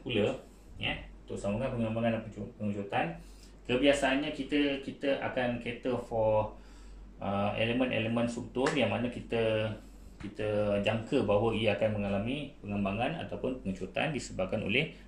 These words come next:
cuaca, suhu, ya, dan beberapa, beberapa elemen lain. Jadi,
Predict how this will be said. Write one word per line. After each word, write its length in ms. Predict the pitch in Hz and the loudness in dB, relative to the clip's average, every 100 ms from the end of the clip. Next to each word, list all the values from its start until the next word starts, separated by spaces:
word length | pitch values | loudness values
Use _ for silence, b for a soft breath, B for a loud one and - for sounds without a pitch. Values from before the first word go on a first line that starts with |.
| B | B
cuaca, 720 | - 95 - 113 110 110 110 110 - - | -4 -4 -2 0 2 2 0 -2 -12 -18
suhu, 640 | - 95 90 117 110 117 113 B B B - - | -8 -6 -2 -2 0 -2 -4 B B B -20 -8
ya, 160 | 107 143 - - | -4 -4 -6 -2
dan 160 | 107 | 0
beberapa, 640 | 101 92 92 92 - 120 151 - - - | 0 -2 -2 -2 -2 -2 -4 -10 -20 -10
beberapa 720 | 92 95 95 92 98 95 95 | -8 -4 -4 -2 0 0 0
elemen 320 | 95 95 95 | -2 0 2
lain. 200 | 117 127 185 - - - - - - - - - - - - - - - - - - 110 92 82 - - - - - - - - - - - - - B B B B B - - - - - - - - - - - - - - - - - B B B B B B B - - - - - | 2 2 -2 -12 -20 -20 -20 -20 -20 -18 -14 -14 -16 -18 -20 -20 -20 -20 -20 -20 -12 -6 -4 -6 -12 -20 -20 -20 -20 -20 -20 -20 -20 -20 -20 -20 -20 B B B B B -20 -20 -20 -20 -20 -20 -20 -20 -20 -20 -20 -20 -20 -20 -20 -20 -20 B B B B B B B -20 -20 -20 -18 -6
Jadi, 260 | 110 120 | 2 4